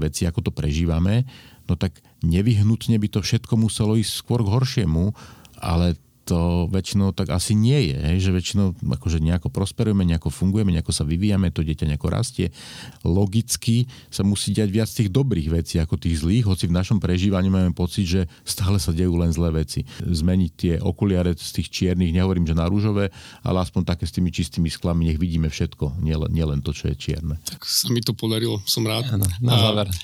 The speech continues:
Speaker 2: to, čo ste spomenuli, e, môžem určite odporučiť. My sme si to takto zaviedli, že neboli to síce tri veci, ale vždy večer pred spaním sme si povedali, že čo z toho dňa bolo pre nás najpozitívnejšie, čo sa nám najviac páčilo. Častokrát si, sme sa síce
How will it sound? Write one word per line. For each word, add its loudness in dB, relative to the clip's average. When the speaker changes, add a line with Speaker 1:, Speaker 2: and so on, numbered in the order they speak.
Speaker 2:
to, 2
čo 2
ste 2
spomenuli, 0
e, -4
môžem 2
určite 0
odporučiť. -4
My -2
sme 0
si 0
to -10
takto -4
zaviedli, -2
že -2
neboli 0
to -4
síce 0
tri -2
veci, 0
ale -4
vždy -2
večer -2
pred 0
spaním -2
sme -2
si -2
povedali, -4
že -2
čo 0
z 0
toho 0
dňa -2
bolo -2
pre -2
nás -2
najpozitívnejšie, -2
čo -4
sa -2
nám -4
najviac -2
páčilo. -2
Častokrát -4
si, 0
sme 0
sa 0
síce 0